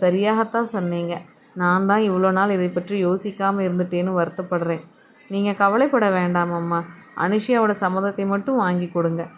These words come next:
மற்ற எல்லா ஏற்பாடுகளையும் நானே முன்னின்று நடத்தி வைக்கிறேன். கொஞ்ச நாள் பொறுத்துக்கோங்க.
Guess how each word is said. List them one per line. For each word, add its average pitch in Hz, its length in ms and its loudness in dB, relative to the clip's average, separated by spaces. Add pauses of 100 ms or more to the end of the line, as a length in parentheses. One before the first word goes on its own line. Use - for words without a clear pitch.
(200)
மற்ற 180 260 -2
எல்லா 202 400 4
ஏற்பாடுகளையும் 208 1000 0
நானே 180 460 0
முன்னின்று 196 420 2
நடத்தி 175 340 -2
வைக்கிறேன். 170 440 -6 (460)
கொஞ்ச 196 260 0
நாள் 226 240 4
பொறுத்துக்கோங்க. 185 760 -2